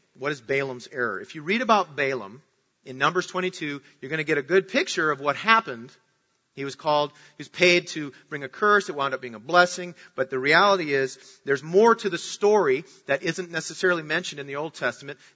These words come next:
Jesus makes sure that we know it in Revelation.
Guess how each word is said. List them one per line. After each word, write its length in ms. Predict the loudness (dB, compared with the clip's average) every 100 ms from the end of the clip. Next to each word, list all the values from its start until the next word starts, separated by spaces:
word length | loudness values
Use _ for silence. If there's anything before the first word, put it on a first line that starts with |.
| -16
Jesus 460 | -6 -4 -4 -6
makes 220 | -8 -8
sure 180 | -8 -6
that 160 | -6 -6
we 100 | -8
know 220 | -8 -6
it 140 | -8
in 100 | -8
Revelation. 560 | -10 -6 2 2 2 -6